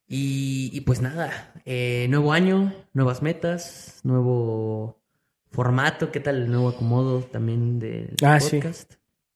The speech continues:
Speaker 1: Porque, pues, no salió el
Speaker 2: Sí.
Speaker 1: anterior, <laughs> entonces
Speaker 2: Sí, sí, sí.
Speaker 1: nuevo, nuevo, nuevo todo. Este, ah, nueva miniatura también. No, un chingo,
Speaker 2: No,
Speaker 1: pues, ¿no?
Speaker 2: todo nuevo.
Speaker 1: Se viene poca madre, entonces ya saben, suscríbanse si quieren,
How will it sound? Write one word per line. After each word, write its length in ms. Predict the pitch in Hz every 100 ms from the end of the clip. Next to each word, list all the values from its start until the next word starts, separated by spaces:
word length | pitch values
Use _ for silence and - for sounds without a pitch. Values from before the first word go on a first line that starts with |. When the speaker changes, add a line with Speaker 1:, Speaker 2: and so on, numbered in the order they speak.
| _
Speaker 1:
Porque, 240 | 139 127 131
pues, 300 | 127 - -
no 140 | 120
salió 220 | 120 117
el 60 | 117
Speaker 2:
Sí. 80 | 127
Speaker 1:
anterior, 280 | 120 131 165
<laughs> 40 |
entonces 400 | - 135 120 113 -
Speaker 2:
Sí, 200 | - 143
sí, 140 | 135
sí. 160 | 131 135
Speaker 1:
nuevo, 460 | 135 120 113 110
nuevo, 320 | 123 131 131 123
nuevo 320 | 127 117 110
todo. 520 | - 139 143 147 160 170
Este, 760 | 143 110 - - 113 107 104 - _ _ - -
ah, 100 | 147
nueva 180 | 160
miniatura 500 | 165 123 113 135 143
también. 540 | 139 117 117 131 143 160
No, 240 | 214 233
un 80 | 226
chingo, 220 | - 233 196
Speaker 2:
No, 60 | 208
Speaker 1:
pues, 140 | 208
¿no? 60 | 156
Speaker 2:
todo 240 | 208 196
nuevo. 300 | 170 160 160
Speaker 1:
Se 100 | 185
viene 160 | 254 262
poca 260 | - -
madre, 240 | 156 180 196
entonces 200 | 185 180
ya 60 | 143
saben, 200 | 151 147
suscríbanse 560 | 123 - 143 151 151 139
si 120 | 120
quieren, 300 | 123 123